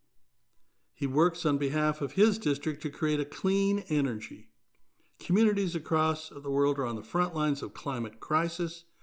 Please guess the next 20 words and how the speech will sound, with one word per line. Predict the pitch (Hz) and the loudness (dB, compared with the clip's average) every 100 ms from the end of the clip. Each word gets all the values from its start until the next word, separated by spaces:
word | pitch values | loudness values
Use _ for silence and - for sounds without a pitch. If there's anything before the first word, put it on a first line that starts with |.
| - - - - | -20 -20 -20 -8
and | 127 117 | -6 0
he | 165 | 2
believes | 165 143 143 139 | 2 4 4 4
that | 135 117 | 0 -2
his | - 202 160 | 2 2 2
area, | 123 117 113 120 139 - - | 2 2 2 0 -4 -12 0
Brooklyn, | 147 151 127 120 139 - - | 2 2 0 -2 -2 -6 -6
New | 120 | 0
York, | 120 147 139 127 - _ - - - | 2 4 2 0 -10 _ -20 -20 0
is | 190 220 | 2 2
no | 208 185 | 2 2
exception | 175 - 180 175 - 180 175 - | 0 0 -2 -2 -4 -6 -8 -4
and | 147 143 - - | -4 -4 -8 -4
has | 143 135 | -4 -4
brought | - 135 131 120 | -2 -2 -2 -4
legislation | 131 175 175 - 156 151 - 120 110 - - _ | -2 0 -2 -4 -4 -4 -6 -8 -10 -16 -20 _
to | - 156 | -2 0
advance | 147 139 120 160 170 165 - | 0 -4 -2 0 0 -2 -6
clean | - - 165 165 165 165 156 | -14 -4 0 2 0 -2 -4
e-, | 147 | -4